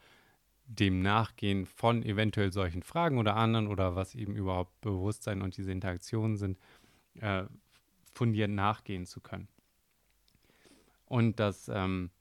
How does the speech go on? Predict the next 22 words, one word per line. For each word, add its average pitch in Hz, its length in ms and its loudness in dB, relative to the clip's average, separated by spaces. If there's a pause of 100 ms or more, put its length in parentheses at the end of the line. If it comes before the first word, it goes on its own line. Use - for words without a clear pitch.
(920)
genau, 107 340 4
ähm, 104 340 2 (180)
das, 123 320 0
das, - 340 -4
äh, 110 380 6 (320)
Realitätskonzept, 143 1080 2
was, 131 260 -6 (120)
was - 840 -14
ihm 127 200 -4
zugrunde 131 540 -4
geht 127 220 -4
oder 110 180 -2
wie 110 140 -6
er 117 140 0
das 110 260 0 (1120)
aufbaut, 123 480 4
fand 123 180 0
ich 113 80 -2
irgendwie 120 300 -2
sehr, 120 180 -2
sehr 120 140 -2
spannend. 127 440 -2